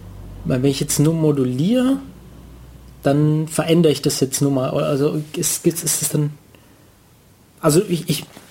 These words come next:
verändere nur das Signal als Ganzes. Also ich sag jetzt, ich mach diese Modulation und dann wird irgendwie der Ton höher.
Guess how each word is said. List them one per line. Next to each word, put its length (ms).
verändere 300
nur 120
das 140
Signal 340
als 200
Ganzes. 480
Also 120
ich 60
sag 220
jetzt, 160
ich 100
mach 160
diese 240
Modulation 640
und 120
dann 120
wird 180
irgendwie 240
der 180
Ton 220
höher. 280